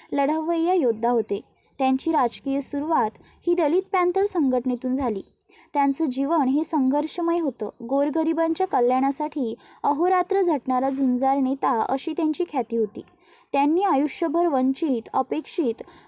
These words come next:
व कष्टकरी घटकांसाठी काम केलं. तात्या हे आंबेडकरी चळवळीतील अभ्यासू लढवय्ये नेते होते. त्यांचे जनहितासाठीचे योगदान मोलाचे राहिले आहे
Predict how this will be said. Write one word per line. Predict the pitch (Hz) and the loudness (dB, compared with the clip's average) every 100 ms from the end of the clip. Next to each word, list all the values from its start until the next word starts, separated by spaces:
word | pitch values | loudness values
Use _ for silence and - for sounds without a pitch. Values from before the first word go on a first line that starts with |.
| - | -4
व | 349 | -2
कष्टकरी | 359 285 - 349 349 339 370 | 0 -2 -2 -2 0 2 2
घटकांसाठी | 311 - 277 302 330 285 349 | 0 0 -2 -2 -4 -2 0
काम | 277 226 | 2 0
केलं. | 214 214 196 - _ | 0 0 -2 -6 _
तात्या | 262 240 - 302 | 2 2 2 0
हे | 320 330 220 - - | 0 2 0 -2 -6
आंबेडकरी | 285 269 277 320 349 359 392 | 0 2 2 0 0 2 2
चळवळीतील | 381 277 269 285 269 330 | 2 2 2 0 0 -2
अभ्यासू | 320 233 226 269 - 339 | 0 0 0 -4 0 0
लढवय्ये | 277 254 247 240 247 | 2 2 2 2 2
नेते | 277 220 226 | 0 0 0
होते. | 220 - 196 _ _ _ _ - | 0 -2 -8 _ _ _ _ -4
त्यांचे | 285 285 285 381 | 0 2 2 2
जनहितासाठीचे | 311 269 277 277 294 302 302 285 349 - 349 - | 2 2 2 0 -2 0 -2 0 -2 0 -2 0
योगदान | 262 262 269 330 226 226 | 0 0 2 2 0 -2
मोलाचे | 254 262 262 262 330 | 0 2 2 0 -2
राहिले | 320 247 226 | 0 2 2
आहे | 214 214 | 0 -2